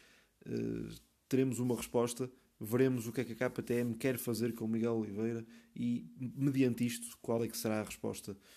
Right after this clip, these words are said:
do piloto português. A verdade é que a cada boa prestação que ele faça, a sua cotação no mercado aumentará.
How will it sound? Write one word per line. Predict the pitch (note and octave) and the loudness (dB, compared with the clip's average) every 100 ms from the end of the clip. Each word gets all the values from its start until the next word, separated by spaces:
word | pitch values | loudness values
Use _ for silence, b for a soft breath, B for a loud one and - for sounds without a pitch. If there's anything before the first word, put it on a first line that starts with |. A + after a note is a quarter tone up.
| B B | B B
do | A2+ | -6
piloto | A2 A2 F2 | -2 -4 -4
português. | - G2+ G2 | -10 -8 -4
A | C3 | 0
verdade | D#3+ E3+ | 2 4
é | E3 | 2
que | - E3 F3 D#3 - _ _ - | -2 0 0 -2 -12 _ _ -6
a | |
cada | - E3 D#3 | 2 4 6
boa | D3 | 4
prestação | C#3+ - C#3+ C#3+ | 0 -2 0 0
que | C#3 | 0
ele | |
faça, | C3+ C3 C3 C3+ | 4 4 2 0
a | |
sua | - C#3 | 0 -2
cotação | - B2+ - C3 | -2 -4 -2 0
no | |
mercado | B2+ A2 B2 A#2+ A#2 B B B B B B | -2 2 2 2 -2 B B B B B B
aumentará. | - C3 B2 C3 A#2+ G2+ | -2 0 4 6 6 4